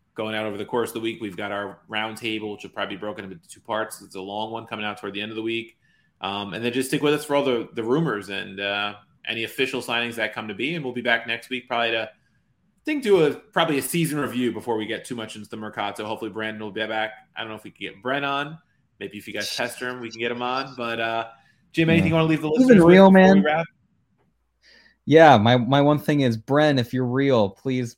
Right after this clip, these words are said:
Speaker 2: blink three times. Um,
Speaker 1: <laughs>
Speaker 2: nah, nah, I'm kidding. Um,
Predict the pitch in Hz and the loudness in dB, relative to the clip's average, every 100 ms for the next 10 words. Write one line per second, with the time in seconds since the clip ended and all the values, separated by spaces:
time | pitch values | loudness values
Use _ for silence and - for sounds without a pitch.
0 | - 127 123 117 127 123 117 117 107 85 | -8 -6 -6 -6 -6 -6 -6 -6 -6 -8
1 | - - _ _ _ - 123 123 123 123 | -12 -20 _ _ _ -2 2 4 4 2
2 | 123 117 107 90 90 _ _ - 120 101 | 0 -2 -2 -4 -8 _ _ -8 -4 -2
3 | 107 107 104 87 107 - 123 120 120 120 | -4 -4 -8 -8 -14 -8 -2 0 2 2
4 | 120 120 117 | 2 0 -2